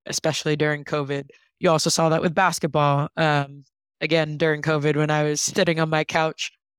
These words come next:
watching a Michael Jordan documentary. But I do think, like,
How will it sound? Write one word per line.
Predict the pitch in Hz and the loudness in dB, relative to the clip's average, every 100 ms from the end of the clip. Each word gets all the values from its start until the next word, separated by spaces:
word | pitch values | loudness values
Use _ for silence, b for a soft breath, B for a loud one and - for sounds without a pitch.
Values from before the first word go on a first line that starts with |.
| - | -2
watching | 185 - 185 170 165 175 | 0 0 0 0 -4 -8
a | 190 | -4
Michael | 190 185 180 | -2 -2 -2
Jordan | 180 185 180 | 0 0 2
documentary. | 180 175 190 180 175 170 165 175 _ | 2 2 0 -2 -2 -2 -4 -8 _
But | 190 170 - | 0 0 0
I | 185 | -2
do | 175 185 | 2 2
think, | - 170 165 _ | 2 -2 -4 _
like, | 160 | -8